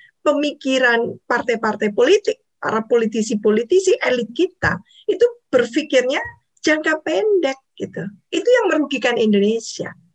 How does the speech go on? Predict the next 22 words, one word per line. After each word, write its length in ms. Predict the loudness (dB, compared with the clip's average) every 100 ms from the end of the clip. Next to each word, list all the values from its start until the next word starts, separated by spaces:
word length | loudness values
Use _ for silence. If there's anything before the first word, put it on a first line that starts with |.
| _ _
Untuk 320 | -6 0 0 0
kepentingan 400 | -2 0 0 2
siapa? 400 | 2 2 -2 -4 -12 -2
Ya 160 | 2 2
untuk 240 | 2 0
mem-, 240 | 0 -2
kepentingan 480 | -2 -2 0 0 0
mereka. 480 | 2 0 0 -8 -8 -8 _ _ _ _ _ _ _ _
Karena 240 | -2 0 2
politik 360 | 0 0 -2
kita 240 | -2 2 2
ini 160 | 2
masih 320 | 0 0 0
sangat 320 | 0 0 -2 -2
oligarki. 800 | 0 0 2 0 0 -8 -18 -18 _ _ _ _ _
Ekonomi 560 | -2 2 4 4 2 0
kita 320 | 0 0 0
juga 240 | -2 -4
sangat 320 | -4 -4 -4 -2
oligarki. 880 | -2 0 0 -2 -4 _ -14 -14 _ _ _ _ _ _ _ _ _ _ 0
Bunyinya 480 | 2 2 4 4 2
saja 480 | 0 -6 0 0